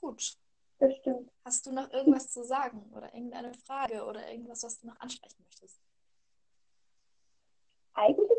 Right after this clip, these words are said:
Speaker 2: sind wir, glaub ich, soweit durch mit dem, was
Speaker 1: Mhm.
Speaker 2: wir sagen wollten. Glaub ich, ja?
Speaker 1: Ja, würde
Speaker 2: Genau.
Speaker 1: ich auch sagen. Also, falls ihr noch irgendwelche Fragen habt oder Ideen oder irgendwelche Sachen, die euch, ähm,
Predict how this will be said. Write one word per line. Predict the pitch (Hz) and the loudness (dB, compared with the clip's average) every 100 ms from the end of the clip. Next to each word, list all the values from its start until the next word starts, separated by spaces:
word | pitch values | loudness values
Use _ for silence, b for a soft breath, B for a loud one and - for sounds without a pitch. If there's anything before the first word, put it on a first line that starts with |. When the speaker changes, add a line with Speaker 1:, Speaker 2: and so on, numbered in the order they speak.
| - | 6
Speaker 2:
sind | 370 392 | 6 6
wir, | - | 10
glaub | 330 339 | 8 8
ich, | - | 4
soweit | 285 269 320 370 - _ _ - | 8 10 8 6 -6 _ _ 8
durch | 440 392 311 | 12 12 12
mit | 277 277 | 12 12
dem, | 262 | 6
was | 269 - | 4 4
Speaker 1:
Mhm. | |
Speaker 2:
wir | - - - | 2 4 6
sagen | - - 269 262 | 8 8 6 6
wollten. | 262 269 269 330 _ _ _ _ | 6 8 8 6 _ _ _ _
Glaub | 277 311 | 6 8
ich, | 415 - | 4 4
ja? | 277 403 - | 6 6 2
Speaker 1:
Ja, | 277 240 262 - | -4 -2 -6 -6
würde | 262 277 | 10 12
Speaker 2:
Genau. | 254 320 | 12 12
Speaker 1:
ich | |
auch | |
sagen. | - 202 196 b b b _ | 8 -4 -12 b b b _
Also, | 240 240 214 | 4 4 2
falls | 202 220 220 - | -2 -4 -6 -10
ihr | 254 294 | -6 -4
noch | 269 254 - | -4 -4 -2
irgendwelche | 269 262 247 247 233 | -2 0 -2 -6 -12
Fragen | - 262 269 220 | -6 -4 -4 -4
habt | 214 196 - 226 | -6 -8 -12 -12
oder | 220 220 220 220 226 - | -8 -6 -6 -8 -10 -10
Ideen | 240 247 277 233 | -10 -6 -6 -6
oder | 220 214 220 - | -6 -6 -6 -8
irgendwelche | 254 254 254 226 | -10 -10 -10 -8
Sachen, | 233 247 | -8 -8
die | 233 | -12
euch, | 220 - - _ | -10 -10 -12 _
ähm, | 214 202 208 208 | -12 -12 -14 -18